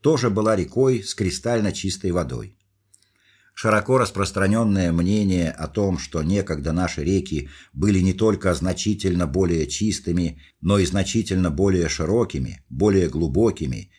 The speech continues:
и более полноводными, глубочайшее заблуждение. Не только сто лет назад, но и тысячу лет назад, и даже пять тысяч лет назад они были почти такими же, как сегодня.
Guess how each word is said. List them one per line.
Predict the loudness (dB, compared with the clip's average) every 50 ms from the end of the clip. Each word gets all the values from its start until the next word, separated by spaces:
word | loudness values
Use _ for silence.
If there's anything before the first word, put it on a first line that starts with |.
| _
и | -4 -2
более | 2 4 4 6 6 4 4 2
полноводными, | 0 -2 -2 -2 0 0 2 2 2 2 0 -2 -6 -6 -8 -10 -14 -18 _ _ -8
глубочайшее | 0 2 4 4 4 4 2 0 0 -2 -2 -2 -2 -2 0 0 0 0
заблуждение. | 0 0 0 -2 -2 -4 -4 -6 -6 -6 -6 -6 -8 -12 -14 -16 -20 _ _ _ _ _ _ _ _ _ _ _ _
Не | 2 2 2
только | 4 4 2 2 2 0 -2
сто | -2 -2 -2 0 2 2 2
лет | 2 0 0 -2
назад, | -4 -6 -4 -2 -2 -2 -2 -2 -4 -6 -16 -20 _ -6
но | -2 0 2 2
и | 2 0
тысячу | -2 -2 0 0 0 0 -4 -4 -4 -2
лет | -2 -2 -4 -4
назад, | -4 -6 -6 -6 -6 -8 -8 -10 -12
и | -8 -4
даже | 0 2 2 2 0 -2
пять | -4 -2 0 2 2 2 0 -4 -6 -2
тысяч | -2 -2 -2 -2 -4 -6 -6 -4
лет | -2 -2 -2 -2 -4
назад | -4 -2 0 0 0 0 -2 -6 _ _ -20 -20 -20 -18 _ -2
они | 0 2 2 2 2
были | 2 4 4 4 4 2 0
почти | -2 -4 _ -2 -2 -2 -2 -4 -4 -4 -2
такими | 0 0 -2 0 0 0 0 0 0
же, | 0 -2
как | -4 -4 -6 -6
сегодня. | -6 -6 -4 -4 -4 -4 -6 -8 -10 -14 -16 -18